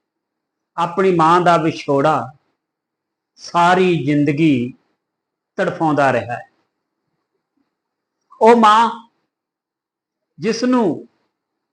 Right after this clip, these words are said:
ਸਾਹਿਤਕਾਰਾਂ ਤੇ ਗੁਰੂਆਂ, ਪੀਰਾਂ, ਪੀਰ ਫਕੀਰਾਂ ਨੇ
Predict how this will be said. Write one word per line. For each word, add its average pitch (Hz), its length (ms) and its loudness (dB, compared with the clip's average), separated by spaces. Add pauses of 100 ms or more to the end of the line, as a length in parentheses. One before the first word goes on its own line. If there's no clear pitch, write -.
(2000)
ਸਾਹਿਤਕਾਰਾਂ 196 800 2 (2000)
ਤੇ 214 80 -4
ਗੁਰੂਆਂ, 220 500 4 (920)
ਪੀਰਾਂ, 202 500 -2 (1500)
ਪੀਰ 233 420 2
ਫਕੀਰਾਂ 185 460 2
ਨੇ 139 180 -2